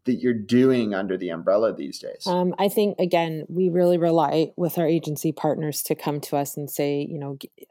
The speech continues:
Speaker 2: give us a sort of high, high level view of what they're trying to, uh, accomplish for a client.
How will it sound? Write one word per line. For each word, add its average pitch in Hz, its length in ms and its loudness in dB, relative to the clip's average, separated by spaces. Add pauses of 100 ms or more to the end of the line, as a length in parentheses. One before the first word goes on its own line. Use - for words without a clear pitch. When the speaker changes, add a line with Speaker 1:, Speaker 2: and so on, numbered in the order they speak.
(160)
Speaker 2:
give 151 180 0
us - 180 0
a 156 80 2
sort 151 220 -2
of 151 180 0 (200)
high, 156 420 2 (720)
high 175 240 2
level 156 340 4
view 156 280 2
of 139 160 -2
what 156 240 2
they're 151 280 0
trying 156 240 -4
to, - 240 0
uh, - 140 -4
accomplish - 500 -8
for 160 140 -6
a 147 60 -6
client. 151 420 -8